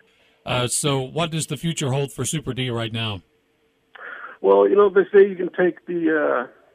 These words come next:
Speaker 2: the wrestler out of the business, but the business out of the, uh, not the wrestler, uh, not the, uh, yeah, you know what I'm saying.
Speaker 1: Oh, yeah, you, you, you're gonna be part of this,
Speaker 2: I,
Speaker 1: right?
Speaker 2: I will always be a part of the wrestling industry. It's, it's who I am. It's in my blood. Um,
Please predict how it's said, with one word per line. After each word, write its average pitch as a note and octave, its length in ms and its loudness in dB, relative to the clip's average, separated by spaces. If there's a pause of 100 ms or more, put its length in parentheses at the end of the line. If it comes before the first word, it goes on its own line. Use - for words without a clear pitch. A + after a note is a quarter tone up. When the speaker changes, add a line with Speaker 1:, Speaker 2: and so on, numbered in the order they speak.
(280)
Speaker 2:
the D3 120 -2
wrestler D3 280 0
out B2 80 -2
of B2 60 -16
the C#3 80 0
business, B2+ 320 -4
but A#2+ 80 -14
the A#2+ 80 -10
business B2+ 320 -6 (120)
out C#3+ 140 -4
of C3 80 -8
the, - 100 -10
uh, C#3 140 -4
not D#3 260 -2
the E3+ 60 -4
wrestler, D#3 460 -2
uh, D3+ 160 0 (160)
not F3+ 260 2
the, D#3 220 0
uh, B2 140 -2 (200)
yeah, D3 240 0
you D#4+ 80 8
know B3 80 8
what D3 140 -2
I'm - 40 -12
saying. C3+ 160 -6
Speaker 1:
Oh, D4 120 0
yeah, A3 240 2
you, G3 260 -4
you, F#3+ 240 -8 (220)
you're A#3 140 -2
gonna C4+ 200 -2
be F3+ 200 -2
part A3 340 0
of C#3+ 120 -4
this, A#2+ 200 -2
Speaker 2:
I, G#3+ 100 8
Speaker 1:
right? E3 240 0 (100)
Speaker 2:
I F3+ 160 4
will F3+ 200 2
always D#3+ 360 2
be D3 140 0
a D3 40 -2
part D3 180 -4
of C3+ 80 -6
the B2+ 60 -6
wrestling B2 360 -6
industry. A2+ 420 -10
It's, D3+ 140 -4 (200)
it's - 220 -16
who D#3 140 2
I C3+ 120 2
am. C3+ 240 -4
It's - 140 -12
in - 60 -4
my C3 140 -2
blood. C3+ 400 -4 (680)
Um, - 480 -12